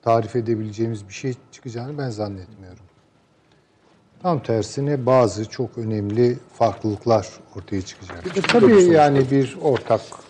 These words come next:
Speaker 1: bildiri olabilir. İşte, yani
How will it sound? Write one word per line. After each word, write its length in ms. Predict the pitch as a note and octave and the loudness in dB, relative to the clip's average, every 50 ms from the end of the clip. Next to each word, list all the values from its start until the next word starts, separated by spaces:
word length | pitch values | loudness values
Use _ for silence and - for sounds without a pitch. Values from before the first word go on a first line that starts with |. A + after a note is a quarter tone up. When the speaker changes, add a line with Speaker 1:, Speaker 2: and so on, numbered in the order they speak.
| - _ | -20 _
Speaker 1:
bildiri 360 | B2+ A2+ A2 G#2+ A2 G#2+ A2 | -12 -10 -6 -4 -2 0 0
olabilir. 580 | A2+ A2+ B2 C3+ C3+ A#2 G#2+ A2 A2 C3+ C3+ - - - - - - - - - - _ _ _ _ _ _ _ _ _ _ _ | 2 4 4 6 6 4 4 4 4 2 2 2 -6 -12 -14 -20 -20 -20 -20 -20 -20 _ _ _ _ _ _ _ _ _ _ _
İşte, 240 | - - - - A2 G#2+ G2+ F#2+ - - _ _ _ _ _ _ _ _ _ _ _ _ _ B2 A2+ A2+ | -20 -20 -10 -6 -6 -6 -6 -8 -12 -20 _ _ _ _ _ _ _ _ _ _ _ _ _ _ _ -20
yani 160 | G#2+ G#2 - | -20 -20 -20